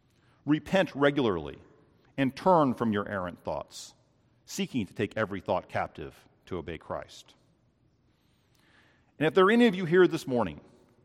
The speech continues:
who are not trusting in Christ for your salvation, if you are here this morning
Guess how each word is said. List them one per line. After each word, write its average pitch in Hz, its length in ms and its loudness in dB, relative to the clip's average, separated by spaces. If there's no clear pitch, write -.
who 156 100 -2
are 147 60 4
not 151 300 4
trusting 104 340 -2
in 87 100 -6
Christ 87 300 -4
for 87 100 -18
your 80 120 -14
salvation, 73 560 -14
if 135 140 -4
you 220 100 2
are 190 60 6
here 202 240 4
this 175 220 0
morning 151 360 -6